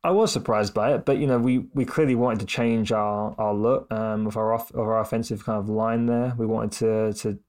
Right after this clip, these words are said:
to kind of move things about. Obviously, Manai and Bayo were, were looking to be on the move themselves, uh, so we had to bring some bodies in. Uh, someone like Assombalonga obviously got the homegrown element to it, uh, free.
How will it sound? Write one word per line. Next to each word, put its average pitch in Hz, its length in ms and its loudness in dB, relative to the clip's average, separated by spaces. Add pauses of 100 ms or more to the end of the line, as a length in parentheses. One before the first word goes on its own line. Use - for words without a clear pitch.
(100)
to 113 100 -8
kind 110 100 -2
of 101 140 -8 (580)
move 113 240 0
things 104 200 -2
about. 120 320 0
Obviously, 110 300 -2
Manai 107 540 0
and 110 260 -2
Bayo 107 360 0
were, 107 160 0
were 110 200 -2
looking 107 300 -2
to 104 80 -6
be 104 140 -2
on 104 100 -2
the 104 80 -2
move 107 300 -2
themselves, 110 560 -4 (520)
uh, 110 120 0
so - 80 -4
we 113 80 0
had 120 140 2
to 107 40 -4
bring 110 220 0
some 107 140 -4
bodies 107 340 0
in. 107 340 -2 (420)
Uh, 110 200 -2
someone 117 280 0
like 117 80 2
Assombalonga 117 420 0
obviously 110 280 0
got 107 140 0
the 104 60 -2
homegrown 110 580 0
element 110 380 0
to 113 160 0
it, 113 220 0 (460)
uh, 104 320 -2
free. 117 540 0